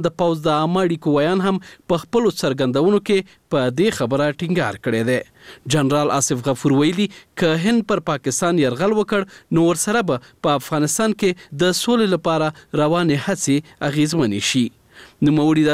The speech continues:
څرګندونې تیره ورځ یوې خبري غونډې ته کړي او زیاته کړي چې که په سیمه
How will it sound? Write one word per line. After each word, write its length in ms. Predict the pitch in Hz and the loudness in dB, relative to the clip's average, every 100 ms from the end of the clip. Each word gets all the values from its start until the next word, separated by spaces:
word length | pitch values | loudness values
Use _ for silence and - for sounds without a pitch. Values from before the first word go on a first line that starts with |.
| 147 | 0
څرګندونې 600 | 139 139 135 143 156 131 208 | -2 0 2 2 2 0 0
تیره 180 | 214 196 | 2 2
ورځ 180 | 202 190 - - | 2 -2 -12 -2
یوې 180 | 151 156 135 | 2 2 0
خبري 280 | 143 147 185 | 0 0 2
غونډې 240 | 160 180 156 | 2 0 0
ته 60 | 123 123 | -2 0
کړي 200 | 202 226 - - 160 | 0 0 -2 -4 0
او 220 | 156 160 147 | 2 2 0
زیاته 240 | 143 160 226 | -2 -2 -2
کړي 140 | 233 - | -2 0
چې 100 | 226 214 - - - - | -2 -2 -6 -20 -8 -4
که 60 | - | -2
په 100 | 220 - | -2 0
سیمه 200 | 226 | 0